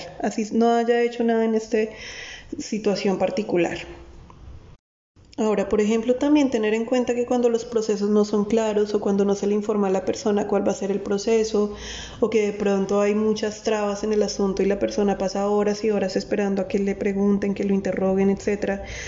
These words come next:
pues todo eso va a hacer que la persona se frustre, le dé rabia y probablemente ya no quiera colaborar.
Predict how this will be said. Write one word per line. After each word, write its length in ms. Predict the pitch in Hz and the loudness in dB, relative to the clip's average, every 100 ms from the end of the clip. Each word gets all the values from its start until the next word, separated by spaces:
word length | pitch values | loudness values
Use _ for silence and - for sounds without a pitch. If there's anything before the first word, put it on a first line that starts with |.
| - - | -14 -4
pues 200 | 214 - | -4 0
todo 260 | 208 214 | 0 2
eso 200 | 226 226 | 0 2
va 60 | 226 | 2
a 20 | |
hacer 200 | 226 240 | 2 -2
que 80 | 233 | -2
la 140 | 220 | -2
persona 340 | 233 233 208 202 | -2 -2 0 0
se 160 | 202 | 0
frustre, 560 | 202 208 233 - 208 202 | -2 0 0 0 -2 0
le 120 | 202 | 2
dé 140 | 185 180 | 2 0
rabia 380 | 214 214 202 | 0 0 0
y 40 | 196 | 0
probablemente 680 | - 202 185 185 190 185 185 | 2 2 2 2 0 0 0
ya 80 | |
no 160 | 190 185 | 0 0
quiera 240 | - 190 | 0 -2
colaborar. 640 | 185 196 190 185 185 180 | 0 0 2 2 2 -2